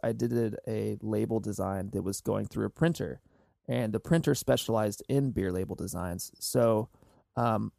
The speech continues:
I was able to make a really great, uh, relationship with this label printer, and I've maintained that through time,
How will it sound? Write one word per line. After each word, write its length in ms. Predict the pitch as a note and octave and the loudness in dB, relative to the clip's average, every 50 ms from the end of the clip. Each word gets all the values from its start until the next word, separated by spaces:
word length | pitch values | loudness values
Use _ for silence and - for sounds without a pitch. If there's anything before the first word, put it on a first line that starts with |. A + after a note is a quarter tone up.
| _ _ - | _ _ 4
I 60 | C#3 | 6
was 120 | D3+ D#3 F3+ | 8 12 12
able 140 | A3 G#3+ F#3 | 12 12 10
to 60 | E3 | 8
make 140 | E3 D#3+ - | 6 6 4
a 40 | C3+ | 4
really 240 | B2+ B2 C#3 C3 A2+ | 4 6 4 4 4
great, 260 | - A#2+ A2+ A#2 - - G#2 F#2+ - - | 4 2 2 2 2 -2 -6 -6 -6 -6
uh, 220 | G2+ G2 F#2+ G2 G2+ | -4 -2 -2 -2 -2
relationship 640 | A2 F#2+ F#2+ G#2 A#2+ - - C3 - - G2+ - - | -4 -2 0 0 0 0 0 -2 -2 -2 -4 -4 -4
with 100 | E2+ - | -8 -8
this 180 | - F#2 - - | -8 -8 -6 -2
label 240 | A2 A2 A#2 A2+ | -2 0 0 -2
printer, 460 | - - - F#2+ F2+ - - E2+ E2+ - _ _ | -4 -6 -8 -8 -8 -8 -8 -8 -10 -12 _ _
and 160 | - G2+ G#2+ | -6 -2 0
I've 180 | A2 G#2+ - - - - | 0 0 -2 -4 -8 -6
maintained 500 | - G#2+ G#2+ G2+ - B2+ B2 C#3+ C3+ A2+ | -4 -4 -4 -4 -2 0 0 2 2 0
that 180 | F#2 F2+ - - _ _ - | -2 -4 -6 -10 _ _ -6
through 140 | B2 A#2 | -4 -4
time, 420 | G#2+ - A#2+ C3+ C#3+ A#2+ G#2 G2+ | -4 0 2 4 4 4 2 0